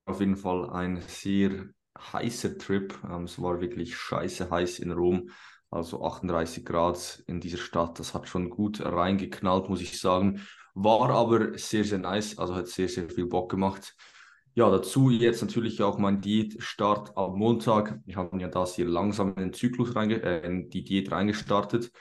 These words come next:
haben wirklich nur eine kleine Reduktion gemacht. Habe ich persönlich noch nie so praktiziert, dass man so, ja, eigentlich vorsichtig in die Diät startet. So, wir haben von drei acht auf drei vier reduziert.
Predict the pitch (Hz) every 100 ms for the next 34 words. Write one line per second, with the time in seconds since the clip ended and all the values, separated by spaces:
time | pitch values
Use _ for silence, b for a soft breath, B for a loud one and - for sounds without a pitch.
0 | b b - 90 87 98 95 90 95 90
1 | - - 82 101 110 - 104 - - 113
2 | 110 110 127 - b b b b - 127
3 | 131 131 120 127 117 104 104 104 120 131
4 | 131 - - _ - - 107 104 98 110
5 | 107 - - 110 113 - 98 92 95 87
6 | B B B B _ _ - - 82 -
7 | 107 98 - - - 120 127 123 113 -
8 | 110 110 104 104 110 - 101 98 - -
9 | 117 - 90 92 95 - 90 92 87 85
10 | 90 95 90 87 - 85 - 113 110 104
11 | 104 107 120 127 123